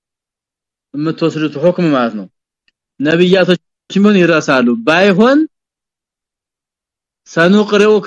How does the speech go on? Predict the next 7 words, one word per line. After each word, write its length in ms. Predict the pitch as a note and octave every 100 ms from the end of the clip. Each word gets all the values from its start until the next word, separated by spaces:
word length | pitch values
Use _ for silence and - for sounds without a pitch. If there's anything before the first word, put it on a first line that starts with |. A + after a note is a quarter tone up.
| G#3+
ፈላ 180 | F#3+ F3+ E3+
ተንሳ 280 | F3 D#3+ D#3 B2+
ነው። 120 | G2+ - _ _ _ _ _ -
ከአላህ 400 | D#3 F3 F#3+ G#3
የመጣው 440 | G3+ G3+ G3 G#3 G3+
መልእክት 460 | F#3+ G#3+ B3+ D4 - _ _ _ _ _ _ _ _ C#3+
ለህዝቡ 440 | E3 F#3 F#3+